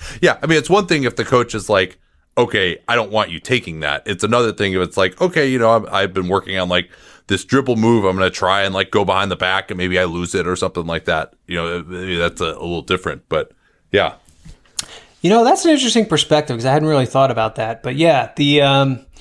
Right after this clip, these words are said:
Speaker 2: it is, it is sorta at, at any level, practice is sorta set up to, to kinda crush people who try <laughs> that stuff <laughs> if
Speaker 1: Yeah.
Speaker 2: they're not, if they're not one of the starters, right?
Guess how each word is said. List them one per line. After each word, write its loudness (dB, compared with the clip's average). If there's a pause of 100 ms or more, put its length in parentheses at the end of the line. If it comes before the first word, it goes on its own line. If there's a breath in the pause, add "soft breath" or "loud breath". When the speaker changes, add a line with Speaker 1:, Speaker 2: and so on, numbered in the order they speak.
(260 soft breath)
Speaker 2:
it 0
is, 2
it 2
is 4
sorta 2 (720 soft breath)
at, -2
at -2
any 2
level, 2
practice -2
is 0
sorta 2
set 0
up 0
to, -4 (400)
to -14 (460)
kinda -6 (180)
crush -2
people -2
who -2
try 0
<laughs> -10
that -2
stuff -2
<laughs> -18
if 0
Speaker 1:
Yeah. 6
Speaker 2:
they're 0
not, 4
if 0
they're 0
not 2
one 4
of 0
the 2
starters, 0
right? -6